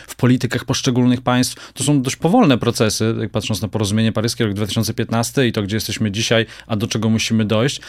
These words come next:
Ale jednak to się wszystko dzieje. To, że w prognozach mamy już jakiś pik emisji mniej więcej w połowie tej dekady, pewnie około dwa tysiące dwudziestego piątego roku i później one będą spadać, to chyba jednak jest coś optymistycznego. Ja trochę stawiam na ten optymizm. Wydaje mi się, że wielu słuchaczy,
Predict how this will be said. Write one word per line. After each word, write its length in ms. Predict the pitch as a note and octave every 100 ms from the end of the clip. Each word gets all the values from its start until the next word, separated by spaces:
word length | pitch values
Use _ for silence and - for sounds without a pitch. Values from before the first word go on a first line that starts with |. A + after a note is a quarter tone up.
| - -
Ale 100 | C3+
jednak 180 | C#3+ C#3
to 80 | C3+
się 120 | C3+
wszystko 320 | - - -
dzieje. 300 | D#3 D3+ G2+
To, 100 | A2
że 100 | G#2
w 40 |
prognozach 420 | - A2+ A#2 A2+ A2+
mamy 260 | A#2 A2+
już 120 | A2
jakiś 300 | G#2+ G#2 A2
pik 360 | - - A#2+ - - -
emisji 600 | - A#2 B2+ - A2+ G#2+ G2 - _
mniej 160 | G#2 A2
więcej 260 | A#2 A2+ G#2
w 40 |
połowie 320 | - A#2 A2
tej 140 | A2 G2+
dekady, 560 | A2 G#2+ G2 G#2+ A#2+ A#2+
pewnie 260 | G#2 G2 G#2
około 200 | G2 G#2
dwa 120 | G2+
tysiące 320 | F#2+ G#2+ -
dwudziestego 400 | G2 G#2+ - G#2+
piątego 380 | G#2+ A2 G#2+ G#2+
roku 220 | G#2 A#2
i 40 | G#2+
później 260 | A2 G#2+
one 120 | G#2+
będą 240 | G#2+ G#2+ A2
spadać, 380 | - G#2+ A#2+ -
to 300 | - - -
chyba 140 | D3+
jednak 220 | D#3+ D#3+
jest 140 | F3 -
coś 100 | C3
optymistycznego. 720 | C#3+ D#3+ - E3 - A2 G#2 - -
Ja 60 |
trochę 160 | B2 D3
stawiam 300 | - D#3 D3+
na 80 | C#3+
ten 260 | D3+ C#3 C3+
optymizm. 640 | - - E3+ D3 E3 F3+ - -
Wydaje 280 | A#2 C#3+ D3+
mi 60 |
się, 120 | C3+
że 80 | C3
wielu 200 | B2+ D3+
słuchaczy, 600 | C#3+ C#3 - D3 - C#3+